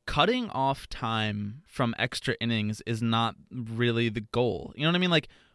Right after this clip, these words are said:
when we're talking about the average pace of play, they exclude extra inning games. It's the average pace of nine innings, and it's still been increasing. So, like, the runners thing, while I understand that, like, you don't want a game going twenty-nine innings or,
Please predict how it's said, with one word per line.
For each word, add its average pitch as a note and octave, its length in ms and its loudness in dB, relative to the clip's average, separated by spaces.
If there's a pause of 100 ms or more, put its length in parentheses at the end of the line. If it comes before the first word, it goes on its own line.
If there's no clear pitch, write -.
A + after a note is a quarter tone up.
when D3+ 260 4
we're F3 80 6
talking F#3+ 340 0
about G3 180 4
the - 160 -4
average A#2+ 380 0
pace - 280 -6
of A2 120 -6
play, A#2 420 -2 (360)
they D#3 140 6
exclude E3 600 2
extra - 280 0
inning A#2 220 2
games. - 500 -10 (240)
It's C#3 140 -4
the - 180 -2
average D3 320 4
pace C#3 220 -4
of A#2+ 160 -4
nine A2+ 260 2
innings, A2 340 -2
and A#2+ 140 -4
it's A#2 160 -4
still C3 320 6
been A#2+ 160 2
increasing. A2 540 -4
So, B2+ 160 -4
like, A#2 220 0
the B2 100 0
runners F#3 440 2
thing, C#3 360 0 (340)
while C3 160 6
I B2+ 100 4
understand C3 640 2
that, G#2+ 40 -2
like, A2+ 180 -2
you A2+ 80 2
don't A2 160 2
want A2 160 0
a A2 40 -2
game A2 280 -2
going G#2+ 260 0
twenty-nine G#2+ 880 0
innings G#2+ 400 -4
or, A#2 140 2